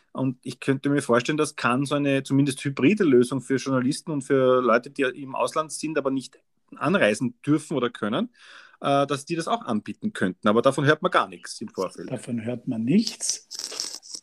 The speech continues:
Speaker 2: Ich glaub, das liegt einerseits daran, dass Cannes einfach die große Leinwand über alles liebt und, und, äh, die
Speaker 1: Mhm.
Speaker 2: große Leinwand promoten will und sowas wirklich nur als letzte Lösung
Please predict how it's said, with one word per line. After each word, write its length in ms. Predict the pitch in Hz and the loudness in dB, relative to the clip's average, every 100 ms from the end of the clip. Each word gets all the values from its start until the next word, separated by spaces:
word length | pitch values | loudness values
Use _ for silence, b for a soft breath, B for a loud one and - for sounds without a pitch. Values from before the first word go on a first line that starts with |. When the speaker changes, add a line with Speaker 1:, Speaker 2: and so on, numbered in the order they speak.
| _ | _
Speaker 2:
Ich 220 | 453 208 - | 0 2 6
glaub, 200 | 139 - | 4 6
das 180 | 131 | 4
liegt 200 | 151 139 | 4 4
einerseits 560 | - 143 143 143 135 - | 4 6 6 6 4 2
daran, 420 | 135 127 131 143 | 2 4 4 2
dass 420 | 143 131 - - - _ _ - | 2 0 0 -6 -8 _ _ 0
Cannes 300 | 139 139 - | 2 2 0
einfach 420 | 160 143 156 139 | 0 2 2 0
die 140 | - | -2
große 420 | 135 127 131 - 135 | 2 4 6 6 6
Leinwand 640 | 127 127 147 127 123 113 - | 6 4 4 2 2 -4 0
über 340 | 233 143 139 | 0 2 0
alles 360 | 131 127 - 139 | 0 -2 -2 0
liebt 480 | 127 - - - _ - | 0 0 -4 -20 _ -2
und, 420 | 143 127 - - _ | 0 -2 -4 -14 _
und, 500 | 262 143 131 120 - | -4 0 -2 -2 0
äh, 520 | 453 170 127 127 127 117 | 0 0 -2 -4 -4 -2
die 120 | 98 | 0
Speaker 1:
Mhm. 80 | 104 | 0
Speaker 2:
große 240 | 143 139 | 0 2
Leinwand 420 | 127 120 123 123 120 | 4 2 2 0 0
promoten 560 | 139 127 139 139 139 | 2 4 2 2 0
will 240 | 123 127 127 B B B B B - | 2 0 -2 B B B B B -4
und 100 | 139 | -2
sowas 380 | 139 127 - | 0 2 4
wirklich 280 | 139 147 135 | 2 2 2
nur 160 | 143 147 | 2 2
als 200 | 131 - | 0 2
letzte 360 | 127 - - | 0 2 2
Lösung 580 | 139 123 120 135 131 127 | 4 4 4 4 2 -2